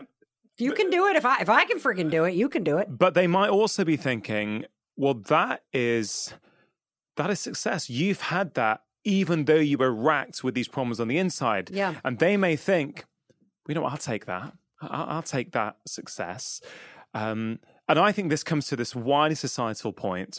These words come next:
Speaker 2: which is we confuse sometimes success with happiness.
Speaker 1: When you anchor your happiness to doing things,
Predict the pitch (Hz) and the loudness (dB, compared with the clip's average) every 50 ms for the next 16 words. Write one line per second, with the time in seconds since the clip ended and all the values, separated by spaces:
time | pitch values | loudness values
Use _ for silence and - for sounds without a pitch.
0 | - - 110 - - - - 107 101 101 101 - - - - 117 107 110 104 - | -6 -6 -4 -4 -4 -4 -2 -2 0 -2 -2 -6 -8 -12 -10 -8 -6 -6 -6 -6
1 | - 123 110 - - - - 135 143 151 151 147 135 - - - - - - 120 | -8 -8 -8 -8 -10 -8 -2 0 2 4 4 4 2 0 -2 -8 -10 -8 -6 -6
2 | 113 110 107 - 110 101 98 98 98 95 101 - - - - - - - - - | -6 -6 -6 -4 -4 -4 -4 -4 -4 -8 -8 -10 -10 -10 -12 -12 -14 -16 -20 -20
3 | - _ _ _ _ _ _ _ _ _ _ _ _ - - - - - - - | -20 _ _ _ _ _ _ _ _ _ _ _ _ -12 -10 -10 -10 -8 -8 -4
4 | - - 135 120 107 95 - - - - - - - _ _ _ _ _ _ _ | -2 0 2 2 0 -2 -4 -10 -10 -10 -10 -12 -14 _ _ _ _ _ _ _
5 | - 117 101 95 113 107 - - 98 87 82 - - - - - - - _ _ | -8 -6 -4 -4 -6 -6 -6 -6 -8 -8 -8 -10 -10 -10 -12 -12 -12 -16 _ _
6 | _ _ _ _ _ - 202 208 220 214 214 214 214 214 208 208 208 202 202 - | _ _ _ _ _ -10 -6 -4 -2 -2 0 0 0 2 2 2 2 0 0 -2
7 | - _ 185 208 226 254 269 - 277 262 226 202 196 185 160 151 170 180 190 202 | -4 _ -4 -2 -2 -2 -2 -2 -4 -4 -2 -2 -2 -2 -4 -4 -4 -4 -4 -4
8 | 196 - 185 160 143 127 113 117 - - - - - - _ _ _ _ _ _ | -4 -2 -2 -2 -2 -4 -4 -6 -8 -10 -12 -14 -14 -18 _ _ _ _ _ _
9 | _ - 175 165 156 196 220 247 220 156 107 110 - - - - - - - - | _ -10 -8 -4 -2 -2 0 0 0 -2 -4 -6 -10 -12 -14 -14 -14 -16 -16 -16
10 | - - - | -16 -16 -18